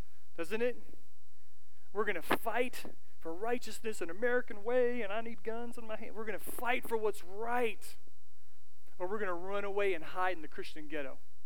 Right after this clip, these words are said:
This is what we've done in evangelical America for the last forty years. How's that working for us? It feels like we get pushed into one of these two extremes. And here's what I wanna say about that mentality.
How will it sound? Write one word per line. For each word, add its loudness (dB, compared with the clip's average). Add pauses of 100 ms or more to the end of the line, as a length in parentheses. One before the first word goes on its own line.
(760)
This 0
is 0
what 2
we've 2
done 2
in 0
evangelical 0
America -2
for 0
the -2
last -2
forty -2
years. 0 (1200)
How's 0
that 0
working 0
for -2
us? 0 (1200)
It -2
feels 2
like 2
we 0
get 0
pushed 0
into -2
one -2
of -2
these 0
two 0 (300)
extremes. 0 (640)
And 0
here's 2
what 4
I 2
wanna 0
say 2
about 2
that 0
mentality. 0